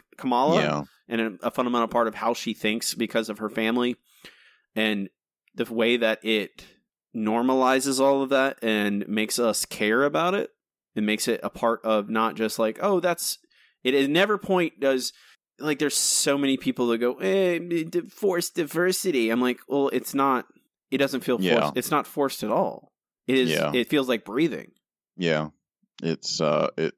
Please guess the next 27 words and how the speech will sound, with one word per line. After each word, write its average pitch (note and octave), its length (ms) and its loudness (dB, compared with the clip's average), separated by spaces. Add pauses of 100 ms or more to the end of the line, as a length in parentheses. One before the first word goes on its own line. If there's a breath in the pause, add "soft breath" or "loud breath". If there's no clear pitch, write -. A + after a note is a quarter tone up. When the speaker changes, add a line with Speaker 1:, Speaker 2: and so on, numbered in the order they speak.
Speaker 2:
it's D#2 240 -4
pretty A2+ 320 -4
foundational, D2+ 1080 -2 (460)
and C#2+ 140 -4
it, - 100 -6 (340)
no, F#2 220 0
it - 140 -4
works - 340 -4
really, A2+ 280 -2
really A#2 260 -2
well. F2 400 -2 (300)
Speaker 1:
And, C3 120 0
like, C3+ 200 2
this D3 180 0
is C3 180 0
a, D#2 300 -4 (1200)
the, A#2+ 360 -2 (360)
this, - 640 -2
this B2+ 280 -2
run, A#2+ 600 0
I, A2 500 0 (420 soft breath)
I, A2+ 100 -4
I C3 140 0
don't C3 100 2
know. G#2 220 -2 (200)
I C3 120 0
think, B2+ 260 -2